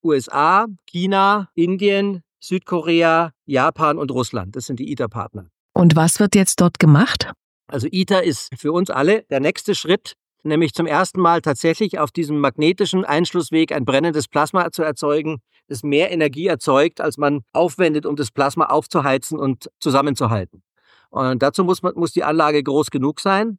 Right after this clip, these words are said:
Speaker 1: Und dazu muss man vor allem, und das ist der zweite Grund, warum iter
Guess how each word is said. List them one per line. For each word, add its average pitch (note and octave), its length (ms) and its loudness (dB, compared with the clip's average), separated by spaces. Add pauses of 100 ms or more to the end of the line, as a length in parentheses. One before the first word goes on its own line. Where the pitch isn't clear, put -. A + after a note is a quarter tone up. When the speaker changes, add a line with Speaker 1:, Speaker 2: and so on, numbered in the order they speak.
(260)
Speaker 1:
Und C#3 180 -4
dazu F#3 240 2
muss F#3+ 180 -2
man F3+ 140 2
vor - 240 -4
allem, G3 320 0
und F3+ 160 -4
das E3+ 140 -2
ist F#3 200 -8
der D#3 100 -2
zweite F3 360 -2
Grund, D#3+ 360 0
warum D3 260 0
iter F#3 420 -2